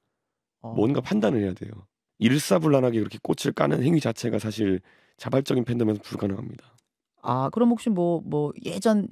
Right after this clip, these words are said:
Speaker 1: 예전 뭐 예를 들면 태극기 세력이나 뭐 이런, 이런 쪽까지도 의심하시는 거예요?
Speaker 2: 그렇다기보다
Speaker 1: 그치?
Speaker 2: 저는 그게 예를 들어 보세요. 예를
Speaker 1: 네,
Speaker 2: 들어
Speaker 1: 네.
Speaker 2: 꽃집을 우리가 예를 들어서 동시다발적으로 여러 군데에서 만약에 그 꽃이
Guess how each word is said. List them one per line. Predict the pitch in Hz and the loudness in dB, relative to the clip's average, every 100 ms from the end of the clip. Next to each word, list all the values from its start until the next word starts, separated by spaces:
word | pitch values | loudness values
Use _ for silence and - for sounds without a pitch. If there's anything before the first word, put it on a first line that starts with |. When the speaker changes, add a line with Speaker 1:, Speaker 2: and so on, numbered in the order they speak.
| - | -4
Speaker 1:
예전 | 175 196 185 165 | -2 0 -2 -2
뭐 | - - | -6 -2
예를 | 170 185 | 2 4
들면 | 175 196 | 8 6
태극기 | 214 247 247 220 202 | 6 2 0 0 0
세력이나 | 185 175 165 165 | 2 2 2 2
뭐 | 151 | 2
이런, | 175 190 | 2 2
이런 | 196 208 | 4 4
쪽까지도 | - 180 175 160 160 | 4 2 2 2 -2
의심하시는 | 131 151 135 - 127 | -2 -2 -2 -2 -2
거예요? | 120 123 196 _ _ - | -2 -4 -6 _ _ -6
Speaker 2:
그렇다기보다 | 131 175 156 131 | -4 -2 0 0
Speaker 1:
그치? | |
Speaker 2:
저는 | 110 123 123 104 | 2 2 2 2
그게 | 113 123 131 117 101 - _ _ _ _ _ _ _ - | 0 2 4 4 2 -4 _ _ _ _ _ _ _ 0
예를 | 143 | 2
들어 | 156 | 2
보세요. | 107 101 90 | 2 2 2
예를 | 107 120 | 4 4
Speaker 1:
네, | |
Speaker 2:
들어 | 135 110 - | 4 2 0
Speaker 1:
네. | 139 | -2
Speaker 2:
꽃집을 | 220 - 226 202 | -2 0 0 2
우리가 | 160 131 127 113 | 2 4 4 4
예를 | 107 | 2
들어서 | 107 101 101 98 - _ _ - | 2 0 0 -2 -6 _ _ -4
동시다발적으로 | 117 147 170 139 127 123 110 98 | 0 2 2 2 2 2 2 4
여러 | 113 | 2
군데에서 | 123 113 104 98 | 2 0 0 0
만약에 | 95 101 101 95 | 0 0 0 -2
그 | 95 | -4
꽃이 | 131 | -6